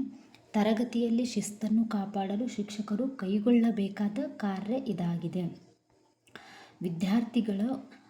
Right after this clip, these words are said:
ಅಗತ್ಯತೆ ಮತ್ತು ಆಸಕ್ತಿಗಳಿಗೆ ಅನುಗುಣವಾದ ಕಾರ್ಯಕ್ರಮಗಳನ್ನ ಕೈಗೊಳ್ಳುವುದು ಶಿಕ್ಷಕರ ಕರ್ತವ್ಯವಾಗಿದೆ. ಹದಿನಾಲ್ಕನೇ ಪ್ರಶ್ನೆ, ಶೈಕ್ಷಣಿಕ ಮನೋವಿಜ್ಞಾನದ ಪಿತಾಮಹ ಯಾರು ಅಂದ್ರೆ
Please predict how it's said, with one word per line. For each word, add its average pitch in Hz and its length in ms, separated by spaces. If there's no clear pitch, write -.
ಅಗತ್ಯತೆ 220 520
ಮತ್ತು 208 480
ಆಸಕ್ತಿಗಳಿಗೆ 220 1120
ಅನುಗುಣವಾದ 214 840
ಕಾರ್ಯಕ್ರಮಗಳನ್ನ 185 960
ಕೈಗೊಳ್ಳುವುದು 196 680
ಶಿಕ್ಷಕರ - 480
ಕರ್ತವ್ಯವಾಗಿದೆ. 170 760
ಹದಿನಾಲ್ಕನೇ 185 540
ಪ್ರಶ್ನೆ, 196 680
ಶೈಕ್ಷಣಿಕ 254 760
ಮನೋವಿಜ್ಞಾನದ 208 880
ಪಿತಾಮಹ 190 680
ಯಾರು 170 440
ಅಂದ್ರೆ - 600